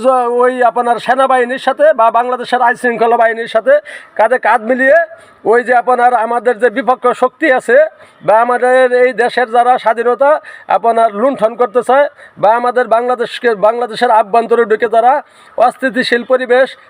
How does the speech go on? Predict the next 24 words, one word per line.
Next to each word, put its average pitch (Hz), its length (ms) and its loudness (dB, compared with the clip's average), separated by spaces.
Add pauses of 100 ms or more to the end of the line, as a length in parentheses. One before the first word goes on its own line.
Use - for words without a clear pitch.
(120)
সৃষ্টি 262 360 -2
করতে 240 300 -2
চায়, 311 180 4 (520)
আমরা 226 180 0 (100)
সেনাবাহিনী 247 480 0 (100)
সাধারণ 226 400 0
জনগণ 240 420 0
মিলে 233 180 2 (120)
ওদেরকে 208 340 -2
প্রতিহত 233 340 0 (100)
করি। 110 180 -10 (840)
এখন 269 160 2 (100)
দেখেন, 277 260 2 (160)
একটা 254 260 0 (1700)
সাধারণ 277 440 0
জনগণের 285 480 2
যদি 277 140 0 (120)
আপনার 262 300 0 (120)
তার 262 200 2 (840)
এই, 269 80 0 (200)
এই 269 160 0
সমস্ত 254 240 0 (140)
সেনাবাহিনী 254 560 0
যেসব 254 200 -2